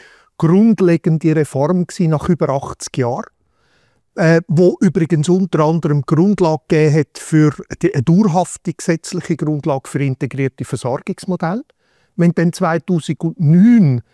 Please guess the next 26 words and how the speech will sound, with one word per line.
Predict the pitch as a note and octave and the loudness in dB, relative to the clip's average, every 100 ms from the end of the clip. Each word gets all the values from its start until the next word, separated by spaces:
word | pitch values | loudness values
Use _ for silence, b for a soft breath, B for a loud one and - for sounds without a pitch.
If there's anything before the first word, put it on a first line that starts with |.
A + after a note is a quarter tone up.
| _ _ _ _ | _ _ _ _
äh, | E3+ E3+ | -4 -4
die | - | -4
Spitalfinanzierungsregelung | - C#3+ D3 D#3+ F#3+ A3 G3 G3+ - G#3 G3 G#3 - G3 F#3 - F3+ - | -6 -4 0 0 0 0 2 0 0 0 2 0 0 0 2 0 -2 -2
im | D#3+ F3 | 0 0
Gesetz | - - F3+ - - | 0 -2 -2 -4 -8
verankert, | - F3+ D#3+ G3 - F3+ F#3+ - | -4 -2 0 -2 -4 -2 -2 -2
wo | D3+ D3 | -2 -2
zweitausendzwölf | - E3 C#3+ - D3 D3+ - - C#3 F3+ G3 - | -2 -4 -4 -4 -6 -6 -8 -2 2 2 0 -4
dann | F3 C#3+ D3 C#3 - | -4 -2 -2 -6 -8
zuerst | - D3+ E3 - | -2 0 0 -2
in | - C3+ | -4 -4
Kraft | C3 D#3 - | -2 -4 -4
gesetzt | - F3 D#3+ - - | -6 -6 -4 -8 -2
worden | D3+ C#3+ C#3+ | -2 -2 -4
ist | C#3+ - | -4 -4
für | - | -6
die | C3+ | -6
somatischen | - C3 C3+ F#3+ A3 - G3 | -2 0 0 -2 -6 -4 -4
Akutspitäler, | G3 - F#3 - F#3 - F#3 F3+ E3+ B B B | -4 -10 -12 -12 -12 -2 -2 -2 -8 B B B
später | - - D#3 - | -6 -2 0 -2
für | - C#3 | -8 -8
Psychiatrie | - - G3 F3+ - D#3 | -6 -4 -2 -2 -2 -4
und | C#3 A#2 | -2 -2
Rehabilitation, | D3 D#3 F#3+ G3+ G#3+ G#3 - G#3+ A3+ C#4+ b b b b | -2 -2 -2 -4 -4 -6 -4 -2 -2 -4 b b b b
wo | D#3+ | 0
man | E3 | 2